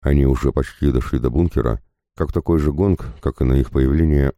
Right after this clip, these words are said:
ударил в другом месте. Все сразу собрались, сосредоточились и начали поправлять оружие. «С вами никто не высаживался на берег?» — с тревогой спросил Игорь.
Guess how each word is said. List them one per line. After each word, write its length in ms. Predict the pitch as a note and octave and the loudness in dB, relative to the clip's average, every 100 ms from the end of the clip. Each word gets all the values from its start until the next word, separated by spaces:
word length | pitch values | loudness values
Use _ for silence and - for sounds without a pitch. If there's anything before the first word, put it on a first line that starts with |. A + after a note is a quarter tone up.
| - | -4
ударил 440 | D2 C2 D2+ C#2+ | -2 0 0 0
в 100 | C2 | 0
другом 320 | B1+ C2 C2+ | -2 0 0
месте. 420 | B1 A1+ - A1 - _ _ _ _ _ _ _ _ | 0 -2 -4 -10 -10 _ _ _ _ _ _ _ _
Все 160 | - D3+ | -4 -2
сразу 300 | B2+ G2+ D#2 | 0 0 0
собрались, 500 | - C2+ D#2 G#2+ B2+ - | -2 0 2 2 0 -10
сосредоточились 920 | - C2 C#2 C2 B1+ G2 G#2 G2 F#2+ - _ _ _ | -6 -2 0 -2 0 0 2 0 0 -12 _ _ _
и 100 | - | 0
начали 360 | F#2 B2 - B2 | 2 2 0 0
поправлять 440 | G#2+ D2+ C2+ C#2+ | 0 0 0 0
оружие. 500 | D2+ A#1 G#1+ A1 A1 - _ _ _ _ _ _ _ - | 0 -2 -2 -4 -4 -8 _ _ _ _ _ _ _ -16
«С 140 | - | -4
вами 420 | - D#2+ E2 D#2+ | 0 2 2 2
никто 340 | C#2 D#2+ - A2+ | 2 0 0 0
не 80 | |
высаживался 600 | F#2+ C#2+ - F2 D#2+ C2+ B1+ | 2 0 0 0 0 0 0
на 120 | A#1+ | 0
берег?» — 360 | A#1+ A1 - - _ | 0 -2 -4 -18 _
с 80 | |
тревогой 360 | - B1+ A1+ A1+ | -6 -4 -2 -4
спросил 360 | - B1 - A1+ | -6 -8 -4 -4
Игорь. 260 | A1+ A1+ | -2 -6